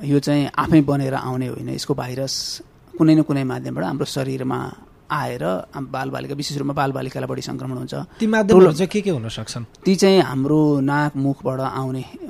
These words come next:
Speaker 1: पदार्थहरू, विशेष रूपमा र्यालहरू, सिँगानहरू निकाल्ने, त्यसबाट हामीले जुन आछ्युँ गर्दा निस्किने बाछिटाहरू एउटाबाट अर्को व्यक्तिहरूमा सर्दाखेरि चाहिँ सङ्क्रमणहरू,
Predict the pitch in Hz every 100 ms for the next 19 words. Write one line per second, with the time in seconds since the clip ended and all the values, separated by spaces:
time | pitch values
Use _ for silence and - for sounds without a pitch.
0 | - - - 160 147 131 131 131 135 143
1 | 139 135 139 127 123 127 139 131 120 131
2 | 131 131 131 127 131 131 131 131 131 131
3 | 143 139 156 135 127 127 131 131 127 123
4 | 143 135 139 131 135 - 139 135 135 143
5 | 139 123 139 - 143 131 135 135 143 131
6 | - 135 131 139 147 139 135 139 131 147
7 | 151 147 139 127 131 135 160